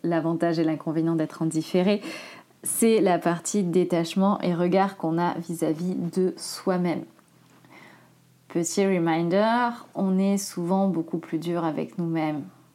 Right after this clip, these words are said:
que ce qu'on se permettrait de l'être avec quelqu'un ou ce qu'on tolérerait que quelqu'un le soit avec nous. Donc, le yoga, c'est vraiment un super outil pour apprendre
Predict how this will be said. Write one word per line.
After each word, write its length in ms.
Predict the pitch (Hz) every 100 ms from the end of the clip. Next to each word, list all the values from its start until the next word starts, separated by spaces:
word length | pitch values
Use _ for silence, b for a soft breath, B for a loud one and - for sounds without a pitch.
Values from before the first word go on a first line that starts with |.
| _ _
que 140 | - 170
ce 120 | -
qu'on 140 | 165
se 60 | -
permettrait 500 | 170 165 165 - 170
de 80 | 160
l'être 320 | 160 160 147
avec 200 | 147 151
quelqu'un 460 | 180 165 175 165 -
ou 80 | 160
ce 80 |
qu'on 120 | - - -
tolérerait 520 | - 196 175 165 170 165
que 100 | 170
quelqu'un 400 | 165 151 180 165
le 120 | 147
soit 240 | - 175
avec 300 | 156 147 139
nous. 140 | 147 143 B B B B B B -
Donc, 420 | 165 165 - - - - - - - - 185
le 180 | 190
yoga, 520 | 190 180 170 180 175 170
c'est 180 | - 156
vraiment 360 | 160 170 170
un 140 | - 165
super 440 | - 170 175 160
outil 300 | 160 - 165
pour 240 | - 147
apprendre 500 | 147 147 - - 110